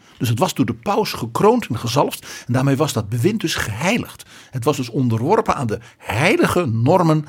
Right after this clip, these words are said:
zeg maar, van het christelijk geloof. En het was Rooms, dus Romeins. Het was niet Rooms van Rooms-Katholiek. Het was heilig, het was gekerstend Romeins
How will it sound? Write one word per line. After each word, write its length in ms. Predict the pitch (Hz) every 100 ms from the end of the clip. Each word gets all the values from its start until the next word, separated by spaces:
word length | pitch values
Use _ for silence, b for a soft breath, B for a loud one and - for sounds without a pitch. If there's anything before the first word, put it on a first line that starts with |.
| B B
zeg 160 | 120
maar, 160 | 117 117
van 160 | 139
het 100 | 113 117
christelijk 360 | 131 - -
geloof. 380 | - 247 - - _ _ _ - _ b b b b b b
En 180 | 247 247
het 160 | - -
was 180 | 117 -
Rooms, 400 | 180 262 143 117
dus 180 | 123 -
Romeins. 580 | 127 151 214 180 - -
Het 120 | 120
was 140 | 131 117
niet 160 | 110
Rooms 280 | 123 156 117
van 120 | 117
Rooms-Katholiek. 540 | 117 120 104 - 180 - B B B
Het 100 | 214
was 120 | -
heilig, 400 | - 175 208 175
het 100 | 127
was 120 | 104
gekerstend 800 | - 117 - 233 233 - 254 269 b b b
Romeins 760 | 123 131 131 143 214 320 -